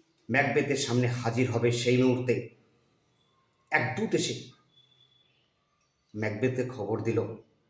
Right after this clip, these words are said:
যে ম্যাকডাফ হচ্ছেন এমন ব্যক্তি যিনি স্ত্রী গর্ভজাত নয়, তাকে সিজারিয়ান পদ্ধতিতে জন্ম দেওয়া হয়েছিল। তখন ম্যাকবেথ বুঝতে পারল যে তার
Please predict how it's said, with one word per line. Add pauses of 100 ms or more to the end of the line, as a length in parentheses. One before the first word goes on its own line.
(720)
যে
ম্যাকডাফ
হচ্ছেন
এমন
ব্যক্তি (1400)
যিনি
স্ত্রী
গর্ভজাত
নয়, (880)
তাকে
সিজারিয়ান
পদ্ধতিতে
জন্ম
দেওয়া
হয়েছিল। (1120)
তখন
ম্যাকবেথ
বুঝতে
পারল (320)
যে
তার